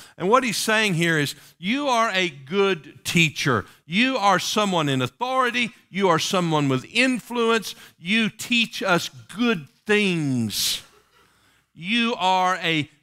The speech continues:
good teacher." And the Lord gives what we might think initially as a very unusual response, and I want you to notice it again in verse number eighteen. Jesus said unto him, "Why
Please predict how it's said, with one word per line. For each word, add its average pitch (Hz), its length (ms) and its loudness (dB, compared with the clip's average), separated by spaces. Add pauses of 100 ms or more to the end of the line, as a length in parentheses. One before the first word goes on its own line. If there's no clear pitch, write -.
(140)
good 147 460 0 (120)
teacher." 143 560 -2 (280)
And 190 160 0
the 196 80 0
Lord 240 320 -2
gives 214 340 -2 (180)
what 190 220 0
we 185 100 -2
might 233 360 0
think 196 300 -2
initially 175 640 2 (160)
as 160 200 -2
a 180 40 0
very 233 240 2
unusual 196 600 0
response, 160 580 0
and 165 80 -4
I 160 60 2
want 220 280 2
you 202 60 -2
to 180 80 -2
notice 190 340 0
it 156 80 0
again 160 340 0 (440)
in 202 260 -2
verse 190 280 -2
number 175 220 -2
eighteen. 180 560 0 (280)
Jesus 208 520 0
said 226 240 2
unto 196 200 0
him, 170 320 0
"Why 226 420 0